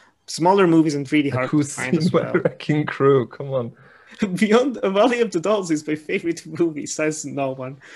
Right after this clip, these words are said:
Speaker 2: No, but, but there are
Speaker 1: Um,
Speaker 2: people on Twitter who's like, "Well, what about Valley of the Dolls?" Like, oh, come on, like, you have seen Valley of the Dolls probably in twenty twenty because you have probably just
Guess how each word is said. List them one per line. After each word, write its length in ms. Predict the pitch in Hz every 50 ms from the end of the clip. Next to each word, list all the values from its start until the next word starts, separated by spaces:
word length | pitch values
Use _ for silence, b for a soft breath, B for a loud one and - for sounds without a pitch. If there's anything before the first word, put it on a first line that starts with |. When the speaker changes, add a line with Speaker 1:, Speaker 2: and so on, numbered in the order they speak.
| B B -
Speaker 2:
No, 180 | 165 185 170
but, 160 | 147 151 151
but 120 | 143 170 170
there 100 | 180 175
are 40 | 151
Speaker 1:
Um, 60 | 120
Speaker 2:
people 220 | 165 160 156 143
on 80 | 139 131
Twitter 320 | - 175 165 151 127 113
who's 180 | 110 110 107 -
like, 160 | 104 95 101
"Well, 220 | 98 101 98 104
what 160 | 110 110 104 104
about 320 | 104 110 110 107 - -
Valley 300 | 117 - 110 110 117 117
of 140 | 117 113 -
the 80 | - 135
Dolls?" 260 | 170 175 143 120 -
Like, 180 | 90 104 - -
oh, 120 | - 156
come 260 | - - - 175 175 120
on, 80 | 104
like, 180 | 104 104 - -
you 80 | 135
have 220 | 120 139 131 131 -
seen 400 | - - 139 131 127 120 117 123
Valley 220 | 117 113 117 117
of 100 | 107 104
the 80 | - 110
Dolls 160 | 104 104 -
probably 260 | - - 95 101 98
in 80 | 95 92
twenty 280 | - - 101 101 98
twenty 280 | 95 - - 98 95 92
because 360 | 90 95 98 - 101 92 92 98
you 100 | 98 101
have 280 | - 104 101 - _ -
probably 540 | - - - 98 101 104 98 107 101 95
just 360 | 92 92 92 - - - _